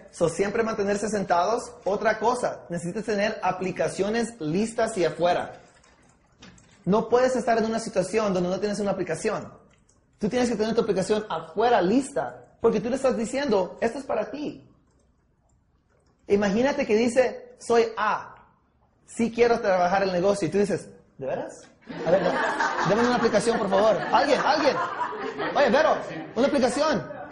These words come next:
¿Ok? No queremos ver eso. Porque cuando tú no traes una aplicación, tú estás esperando que no se metan. Tú estás esperando que no se firmen. So, no queremos eso. ¿Ok, guys? So, eso es lo más importante. Número uno es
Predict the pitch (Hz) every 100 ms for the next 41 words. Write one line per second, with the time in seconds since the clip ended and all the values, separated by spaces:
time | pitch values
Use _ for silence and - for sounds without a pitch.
0 | - - - - 254 - - - - 156
1 | 190 226 - - - - 170 214 254 277
2 | 262 262 247 202 202 175 160 135 - -
3 | - - - - 226 220 208 202 185 254
4 | 269 254 254 254 240 220 208 196 240 269
5 | - 247 262 254 254 240 - 208 226 233
6 | 220 185 214 220 214 220 180 - - -
7 | - - - 226 262 - 233 220 233 202
8 | 208 214 247 269 165 - - - - -
9 | _ _ - 202 226 247 240 254 254 233
10 | 208 185 135 - - - - 156 202 240
11 | 262 - - - - 220 269 233 208 247
12 | 269 254 254 240 226 156 196 233 226 262
13 | 277 262